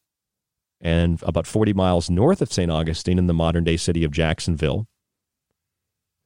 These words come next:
so, some contend this was the first Thanksgiving, uh, dated to Ju-, June of fifteen sixty-four, a year earlier than the Saint Augustine meal,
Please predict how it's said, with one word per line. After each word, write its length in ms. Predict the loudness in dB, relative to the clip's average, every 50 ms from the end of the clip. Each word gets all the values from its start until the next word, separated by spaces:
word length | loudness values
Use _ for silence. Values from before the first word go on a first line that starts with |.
| _ _
so, 180 | -10 -8 -6 -4
some 240 | -2 0 0 2
contend 460 | 2 0 0 0 0 0 2 2 0 0
this 260 | 0 -2 0 0 -2
was 120 | -4 -4
the 80 | -4 -8
first 340 | -4 -2 -4 -2 -2 -2 -2
Thanksgiving, 600 | -2 -2 -2 -4 -4 -4 -4 -2 -2 -6 -8 -8 _ _ _ _ _ _ _ _ _ -10
uh, 240 | -6 -4 -4 -4 -6 -10 _ -6
dated 320 | -2 0 2 2 0 -2 -4
to 160 | -4 -4 -4
Ju-, 140 | -2 -2 -6
June 340 | -4 -4 -2 0 2 2 2
of 80 | 0
fifteen 340 | -2 -4 -4 -2 -2 -2 -2
sixty-four, 880 | -2 -2 -4 -4 -4 -2 -4 -4 -6 -6 -4 0 0 2 2 0 0 -2
a 60 | -2
year 220 | 0 0 0 0 0
earlier 400 | 2 2 2 4 4 4 4 2
than 140 | 2 0
the 80 | 0 -2
Saint 200 | -2 0 0 0
Augustine 520 | 2 2 2 0 0 -2 -2 -2 -2 -2
meal, 260 | -2 -4 -4 -6 -8